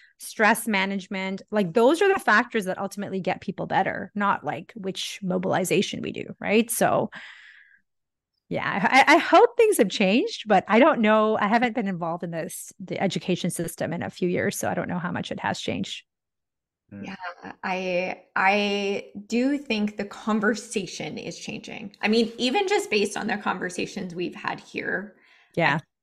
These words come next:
Speaker 3: there are more and more people who are holding space for this conversation and changing their philosophy and changing their practice,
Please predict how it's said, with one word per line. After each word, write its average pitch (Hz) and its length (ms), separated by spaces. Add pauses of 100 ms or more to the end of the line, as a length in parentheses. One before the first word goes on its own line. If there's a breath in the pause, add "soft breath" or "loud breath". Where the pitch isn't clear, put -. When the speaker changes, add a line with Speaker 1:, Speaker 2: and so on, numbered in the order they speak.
(140)
Speaker 3:
there 185 100
are 196 80
more 202 480
and 196 140
more 185 300
people 175 440
who 175 160
are 165 340
holding 175 640
space 165 400
for 151 160
this 151 160
conversation - 920
and - 380 (760 soft breath)
changing 190 580
their 180 140
philosophy - 800
and 165 200
changing 175 580
their - 240
practice, - 760